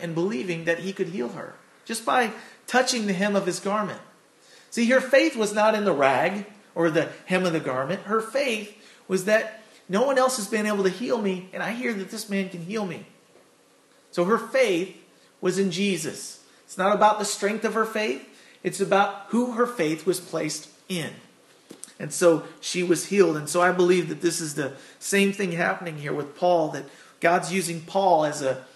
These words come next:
as a conduit through which his power can be funneled so that these people can experience the reality of what God can do in a life. And so verse thirteen says, "Then some of the itinerant Jewish exorcists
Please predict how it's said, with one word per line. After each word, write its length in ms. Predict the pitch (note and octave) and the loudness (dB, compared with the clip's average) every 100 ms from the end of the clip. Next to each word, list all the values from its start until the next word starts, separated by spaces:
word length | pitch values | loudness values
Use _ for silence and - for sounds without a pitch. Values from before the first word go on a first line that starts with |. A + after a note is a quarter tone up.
| - | -10
as 140 | E3+ D#3+ | -4 -4
a 60 | |
conduit 760 | E3 - G#3+ A3+ D#3+ C3 C3 C3+ - - _ | -4 -2 0 2 2 2 0 -4 -18 -20 _
through 140 | F3+ | 2
which 220 | E3 F3 - | 2 2 0
his 140 | E3 | -2
power 380 | - F3 G3+ F3 | -2 2 4 4
can 200 | F3+ D#3 | 0 -4
be 140 | C#3+ | -4
funneled 540 | C#3+ G#3 G3+ C#3+ D3 C#3+ - - - | -2 0 0 -2 -4 -10 -20 -20 -20
so 160 | - E3 | -6 0
that 220 | D#3+ D#3 | 0 0
these 200 | G3 G#3 | -4 -6
people 360 | - A#3 A3+ F3 | -4 -6 -4 -4
can 140 | E3+ | -4
experience 640 | D#3 D3+ - G3+ G3 F#3 - | -4 -6 -6 2 2 2 -2
the 80 | E3+ | -4
reality 720 | D3 D#3+ F3 F3 D3 B2+ A#2 - - - | 2 4 6 6 4 -2 -8 -16 -20 -12
of 120 | C#3+ | -4
what 180 | E3 E3+ | -2 0
God 300 | F3+ F3+ F3+ | 0 0 0
can 180 | E3 D#3+ | -6 -2
do 180 | E3+ D#3+ | 0 0
in 80 | C3 | -4
a 60 | |
life. 460 | C3+ D3 C3 - - _ _ _ _ _ - - - - | -4 -2 -2 -6 -18 _ _ _ _ _ -20 -20 -20 -12
And 100 | D#3 | 0
so 160 | F#3+ | 2
verse 260 | F3+ F#3+ F#3 | 6 4 4
thirteen 480 | G3+ F#3+ F#3+ G#3 G#3+ | 4 2 2 -4 -4
says, 400 | G3 E3 D#3+ - - - _ | 0 0 0 -4 -16 -20 _
"Then 440 | D#3+ G#3 F#3 E3+ E3+ - - | 2 2 2 -2 -8 -18 -12
some 280 | - G#3 A#3 | 0 0 0
of 100 | G3 | -2
the 160 | G3 | 2
itinerant 600 | E3+ F3 F#3+ G#3+ A3+ A3+ | 2 2 -2 -2 -2 -4
Jewish 540 | D#3+ F#3 A3 G#3+ - - | -8 -4 -2 -2 -4 -4
exorcists 760 | F#3+ - E3 - D3 D3+ - | -4 -4 -6 -6 -6 -8 -12